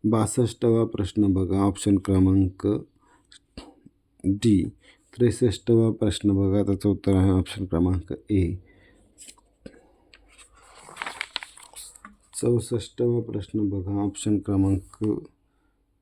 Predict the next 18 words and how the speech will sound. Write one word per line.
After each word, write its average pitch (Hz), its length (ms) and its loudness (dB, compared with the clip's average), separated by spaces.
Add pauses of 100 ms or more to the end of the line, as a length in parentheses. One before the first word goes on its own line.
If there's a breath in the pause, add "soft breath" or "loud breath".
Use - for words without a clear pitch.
(1200)
बी. 101 380 2 (1500 soft breath)
पासष्टवा 120 1000 2
प्रश्न 110 540 -4
बघा, 101 200 0
ऑप्शन 104 360 0
क्रमांक 104 580 2
सी 107 420 -2 (240)
त्याचं 101 240 -2
उत्तर 95 540 -4
आहे. 87 300 -2 (1900)
सहासष्टवा 113 760 -4
प्रश्न 107 420 -6
बघा, 95 300 -2 (140)
याचं 101 320 -2 (140)
उत्तर 98 340 -4
आहे 98 160 0
ऑप्शन - 340 -4
क्रमांक 90 600 -2